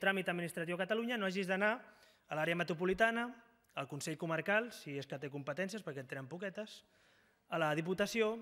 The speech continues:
a la Generalitat, evidentment a l'Ajuntament o l'Administració de l'Estat, o si ja ha de ser un tràmit, a més a més, amb la Unió Europea, de vegades encara es complica més. Per tant, què proposa Ciutadans? Finestreta única, perquè al ciutadà li importa ben poc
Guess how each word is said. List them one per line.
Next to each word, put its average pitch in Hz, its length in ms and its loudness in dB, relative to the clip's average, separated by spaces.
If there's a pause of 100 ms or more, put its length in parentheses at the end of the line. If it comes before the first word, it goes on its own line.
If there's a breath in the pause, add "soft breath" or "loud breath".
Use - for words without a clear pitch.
(480)
a 151 80 0
la 165 80 4
Generalitat, 185 560 4 (240)
evidentment 160 440 -4
a 156 40 -2
l'Ajuntament 185 640 2 (380 loud breath)
o 156 80 0
l'Administració 151 520 0
de 180 80 4
l'Estat, 196 480 4
o 165 80 -2
si 147 240 -6
ja 180 160 4
ha 180 60 2
de 175 100 0
ser 180 80 -4
un 165 80 -4
tràmit, 170 280 -4
a 156 60 -4
més 156 140 -4
a 165 80 -4
més, 170 220 -4 (420 loud breath)
amb 147 80 -4
la 147 80 -2
Unió 160 140 0
Europea, 165 260 0
de 160 80 0
vegades 143 240 0
encara 143 240 -4
es - 60 -16
complica 127 340 -8
més. 110 240 -20
Per 180 160 -2
tant, 170 160 4 (340 loud breath)
què 208 140 2
proposa 196 400 2
Ciutadans? 190 480 2 (240)
Finestreta 180 640 2
única, 226 440 4
perquè 165 200 -2
al 151 80 0
ciutadà 156 320 -2
li 185 80 0
importa 185 320 -2
ben 185 160 -2
poc 220 320 2